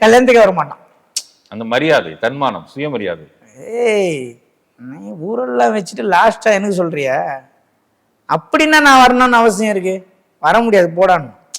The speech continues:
Speaker 1: சார், பின்னாடி பேசலாம், முன்னாடியே சொல்லுவோம் சார்.
Speaker 2: ம்.
Speaker 1: "வர முடியாது, என்ன இப்பதான் கண்ணு தெரிஞ்சு தான்?" கேட்பான். மறைச்சு பேசத்துல சனி, அந்த அப்படியே இலைமறைவு காய்மறைவா தட்டுறான் ஒரு விஷயத்தனா புதன் சனி.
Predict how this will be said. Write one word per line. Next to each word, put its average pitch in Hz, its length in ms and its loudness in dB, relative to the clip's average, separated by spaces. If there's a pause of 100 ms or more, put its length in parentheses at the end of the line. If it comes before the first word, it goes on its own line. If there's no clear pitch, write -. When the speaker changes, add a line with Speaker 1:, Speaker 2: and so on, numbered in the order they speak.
(180)
Speaker 1:
சார், 277 200 2
பின்னாடி 311 320 4
பேசலாம், 247 320 6
முன்னாடியே 320 380 6
சொல்லுவோம் 262 320 4
சார். 175 220 6
Speaker 2:
ம். 226 220 -10 (200)
Speaker 1:
"வர 220 260 4
முடியாது, 240 300 6
என்ன 214 200 0
இப்பதான் 240 300 2
கண்ணு 220 220 2
தெரிஞ்சு 214 260 2
தான்?" 214 160 0
கேட்பான். 160 280 0 (720)
மறைச்சு 277 480 4
பேசத்துல 269 460 6
சனி, 233 300 2 (1120)
அந்த 180 340 4
அப்படியே 220 340 6 (260)
இலைமறைவு 240 480 6 (120)
காய்மறைவா 233 500 6 (120)
தட்டுறான் 233 420 2
ஒரு 220 160 4
விஷயத்தனா 233 500 2 (260)
புதன் 226 360 2
சனி. 202 160 -2